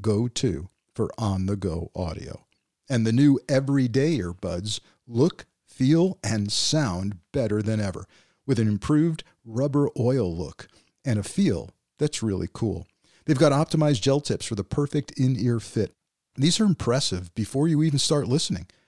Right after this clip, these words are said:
You get three new sound profiles to make sure everything you're listening to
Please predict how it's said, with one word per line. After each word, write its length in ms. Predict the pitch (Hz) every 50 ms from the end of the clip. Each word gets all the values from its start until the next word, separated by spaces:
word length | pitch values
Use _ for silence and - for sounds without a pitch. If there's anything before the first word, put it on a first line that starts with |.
| _ _ _ _ _ _ _ -
You 80 | 151
get 160 | 131 202 190 -
three 300 | - - 165 202 208 196
new 180 | 190 190 180
sound 380 | 165 - - 170 165 170 170 -
profiles 680 | - 107 95 87 - 92 90 85 78 107 127 - - -
to 100 | - 131
make 160 | 123 120 -
sure 240 | - - 147 139 - -
everything 480 | - 147 135 139 165 190 170 - 180 180
you're 140 | 185 180 165
listening 340 | 135 127 - - 104 98 92
to 280 | - 104 98 98 98